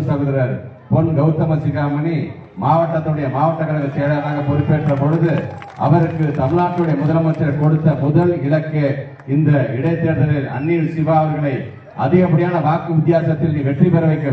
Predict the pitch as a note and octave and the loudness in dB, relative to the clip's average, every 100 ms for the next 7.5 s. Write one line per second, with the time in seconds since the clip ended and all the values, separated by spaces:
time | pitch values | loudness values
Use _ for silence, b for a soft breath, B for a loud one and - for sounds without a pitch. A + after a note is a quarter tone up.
0 | B2+ E3+ E3+ D#3 D3 C#3+ C3+ C3 C3 B2 | 0 0 0 0 0 0 2 2 2 -4
1 | - - - C3+ C3 C3 D#3 D3 C#3 D3+ | -8 -14 -4 -2 0 2 2 2 0 0
2 | D#3+ - D#3+ D#3 C3 C#3+ D#3+ D#3 - C3+ | 0 0 2 2 0 2 2 2 0 0
3 | C3+ C3 D3 C#3 C3+ B2 - - - - | 0 2 2 2 0 -2 -4 -6 -12 -14
4 | - C3 C#3+ C3+ B2+ C3+ - D#3+ D3+ C#3 | 0 2 2 0 0 0 2 0 0 -2
5 | B2 C3+ D#3 D#3+ D#3 D3+ C#3+ C3+ C3 D3+ | -2 -2 -2 -2 0 0 0 0 0 2
6 | D#3 D3+ D3+ D#3 F3 F3+ - - - B2 | 2 2 0 2 0 -2 -6 -16 -2 0
7 | F3 F3 C#3 D#3 | 0 2 4 4